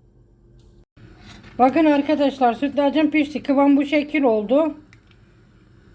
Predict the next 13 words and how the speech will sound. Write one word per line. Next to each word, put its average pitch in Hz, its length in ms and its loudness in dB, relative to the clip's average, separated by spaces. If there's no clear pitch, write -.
Çok, 302 320 2
e, 233 920 2
katı 302 260 0
olmaz. 277 520 2
Birazcık 285 360 2
sulu 320 260 2
olacak 302 600 0
ki 311 320 -4
onu 277 260 -2
fırında 294 360 -2
da 294 100 0
pişireceğim 294 680 -2
ya. 185 200 -4